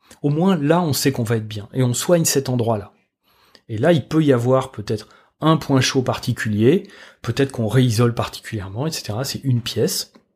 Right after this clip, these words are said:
Et le reste, ma foi, on va faire comme on peut. Voilà. Et on va passer l'hiver. Et je pense que, au vu de ce qui se profile, euh, de, alors on sait pas quelle va être la météo, mais on sait que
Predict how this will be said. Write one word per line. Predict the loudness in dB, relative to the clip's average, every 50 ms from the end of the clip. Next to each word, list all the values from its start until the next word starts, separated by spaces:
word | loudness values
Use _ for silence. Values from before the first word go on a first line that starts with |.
| _ _ _ _ _ _ _ _ _ _ _ _ _ -20 -16 -2
Et | 2 4
le | 4 6
reste, | 6 6 4 2 2 0 -2
ma | -2 -2
foi, | 0 0 0
on | 0 0
va | -2 -2
faire | -4 -8 -6
comme | -4 -4 -2 -2
on | -4
peut. | -6 -8 -16 _ _ _ _ _ _ _ _ _ _ _ _ _ _ _ _ _ _ _ _ _
Voilà. | -16 -16 -16 _ _ _ _ _ _ _ _ _ _ _ _ _
Et | -2
on | -2
va | -2 0
passer | 0 0 2 2 2
l'hiver. | 2 2 2 0 0 -4 -6 -16 _ _ _ _ _ _ _ _ _ _ _ -20 -20 _ -20 -20 -20 _ -8
Et | -6
je | -6 -6
pense | -2 2 2 2 4 2 0
que, | -2 0 0 0 0 -2 -8 -16 -20 -20 -20 _ _
au | -6
vu | -4 0 4 4 4
de | 4 4
ce | 0 0
qui | -2 -4
se | -4
profile, | -4 -2 -2 -2 0 2 2 2 2 2 -2 _ _ _ _ _ _ _ _ _ _ _ _ _ _ _ _
euh, | -12 -10 -10 -8 -10 -10 -12 -14 _ -20 _ _ _ _ -12
de, | -8 -6 -4 -2 -2 -2 -2 -4 -4
alors | -6 -6 -6
on |
sait | -4 -4 2
pas | 4 4 4
quelle | 4 2 -2 0
va | 0 -2
être | -2 0
la | 0
météo, | 0 0 0 0 -2 -4 -4 -6 _ _ _ _ _ _ _ _
mais | -8 -6 -4
on | -4 -4
sait | -4 -2 -2 -2 -2 -4
que | -8 -8 -6 -6 -8 -10